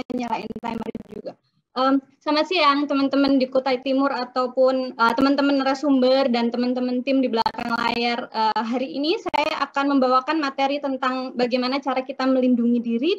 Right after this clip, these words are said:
dari penipuan di ruang digital. Tapi sebelum itu, saya mau teman-teman, eh, bantu saya ya, kita berinteraksi sama-sama di kolom chat. Karena saya dari tadi lihat kolom chatnya seru banget ini, semuanya pada antusias, eh, nanya-nanya. Padahal materinya belum selesai narasumber yang tadi. Berarti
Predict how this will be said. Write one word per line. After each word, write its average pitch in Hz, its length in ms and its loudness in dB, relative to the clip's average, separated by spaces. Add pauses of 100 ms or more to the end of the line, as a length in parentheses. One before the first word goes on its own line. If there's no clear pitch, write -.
dari 214 240 -8
penipuan 254 720 -2 (240)
di 240 160 2
ruang 247 240 2
digital. 214 480 -4 (560)
Tapi 262 320 -2
sebelum 262 480 2
itu, 302 560 -2 (160)
saya 294 240 0
mau 320 160 2 (400)
teman-teman, 311 560 -2
eh, 269 320 0
bantu 269 240 2
saya 269 320 2
ya, 202 240 -6
kita 320 240 -4
berinteraksi 254 560 0
sama-sama 269 480 0
di 233 80 -4
kolom 240 320 -2
chat. 208 240 -6
Karena 403 320 2
saya 359 160 2
dari 262 160 4
tadi 262 240 2
lihat 359 240 0 (320)
kolom 320 240 4
chatnya 403 240 2
seru 381 240 0
banget 330 360 4
ini, 370 200 4
semuanya 349 320 4
pada 262 240 0
antusias, 302 640 -2
eh, 262 280 0
nanya-nanya. 285 680 2
Padahal 262 560 2
materinya 285 480 4
belum 247 240 2
selesai 311 400 0
narasumber 262 480 0
yang 240 160 -2
tadi. 247 320 0
Berarti 214 260 -4